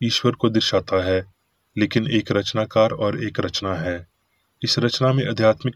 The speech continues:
विचारों और उनकी पहचानों का खुलासा होता है, जो अनंत मन में समाहित हैं और हमेशा के लिए परिलक्षित होते हैं।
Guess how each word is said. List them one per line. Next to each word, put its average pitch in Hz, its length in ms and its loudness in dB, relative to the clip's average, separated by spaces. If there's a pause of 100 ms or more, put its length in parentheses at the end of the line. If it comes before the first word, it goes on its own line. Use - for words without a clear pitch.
विचारों 110 480 2
और 110 180 0
उनकी 113 300 -8
पहचानों 104 520 -4
का 107 140 -2
खुलासा 98 440 -4
होता 98 500 -2
है, 107 280 -2 (680)
जो 113 120 2
अनंत 120 420 4
मन 117 140 2
में 117 120 0
समाहित 98 480 -2
हैं 120 220 -2 (420)
और 110 100 6
हमेशा 117 380 0
के 127 160 0
लिए 117 140 0
परिलक्षित 98 600 -2
होते 92 260 -8
हैं। 90 420 -6